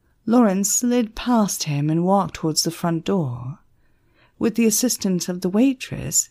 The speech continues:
who had smiled at Emma before, they locked both the front door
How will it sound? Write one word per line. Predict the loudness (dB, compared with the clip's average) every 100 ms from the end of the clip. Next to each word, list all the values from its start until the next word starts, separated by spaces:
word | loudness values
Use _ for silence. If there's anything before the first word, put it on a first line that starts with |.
| _
who | 2
had | 2
smiled | 2 0 2 2 0
at | -4
Emma | -4 -4 -6
before, | -12 -10 -8 -8 -8 -8 -8 -8 _ _ _ _ _ 0
they | 0
locked | 2 0 0 -2 -10 -4
both | -2 -2
the | -10
front | -4 -2 -2 -2
door | -6 -6 -8 -12